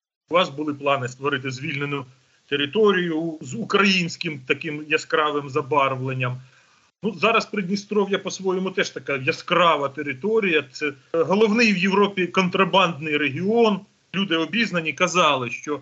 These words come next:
е, там є такі унікуми, які правдами-неправдами мають п'ять паспортів. Тобто, крім того свого внутрішнього придністровського,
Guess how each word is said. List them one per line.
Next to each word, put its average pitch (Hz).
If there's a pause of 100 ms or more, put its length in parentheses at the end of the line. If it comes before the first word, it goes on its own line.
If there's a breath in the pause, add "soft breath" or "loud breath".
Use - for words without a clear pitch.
(140)
е, 151
там 175
є 180
такі 185
унікуми, 208
які 156
правдами-неправдами 185
мають 180
п'ять 196
паспортів. 160
Тобто, 135
крім 165
того 160
свого 160
внутрішнього 156
придністровського, 160